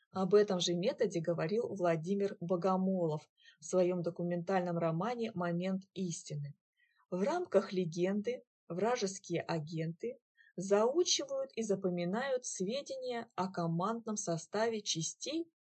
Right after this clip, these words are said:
и соединений, в которых якобы служат, о начальстве госпиталей, где якобы лежали. А вот запомнить всевозможных рядовых,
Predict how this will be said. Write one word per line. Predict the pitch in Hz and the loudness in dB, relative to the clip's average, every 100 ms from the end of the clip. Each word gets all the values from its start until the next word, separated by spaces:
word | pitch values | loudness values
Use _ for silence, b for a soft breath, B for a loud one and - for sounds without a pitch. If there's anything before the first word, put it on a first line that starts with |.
| _ | _
и | - | -8
соединений, | - 554 - 277 294 226 160 147 139 - | -4 -4 -4 -8 -6 -2 -2 -2 -8 -16
в | _ | _
которых | 180 175 175 180 - | -2 0 0 0 0
якобы | 180 180 170 220 | 0 2 0 0
служат, | - 220 175 143 139 _ _ _ B B | 0 -2 -2 -4 -10 _ _ _ B B
о | 233 | 0
начальстве | 320 302 - 190 190 - 262 247 | 0 0 2 2 2 -2 -4 -4
госпиталей, | 220 240 240 - 170 156 156 139 - _ - | -2 2 2 0 -8 -8 -8 -10 -16 _ -4
где | 170 | 0
якобы | 185 170 160 170 160 | 4 2 0 -2 -2
лежали. | 180 214 214 190 147 - _ _ _ _ _ b b | 2 2 2 -2 -4 -8 _ _ _ _ _ b b
А | 180 | 4
вот | 175 208 190 | 8 8 8
запомнить | 202 202 226 226 196 196 | 4 4 4 4 2 -2
всевозможных | - 202 196 190 208 214 208 190 185 185 | 0 2 4 2 2 4 2 2 -2 0
рядовых, | 196 190 185 214 294 208 - | 2 2 2 0 -4 -6 -8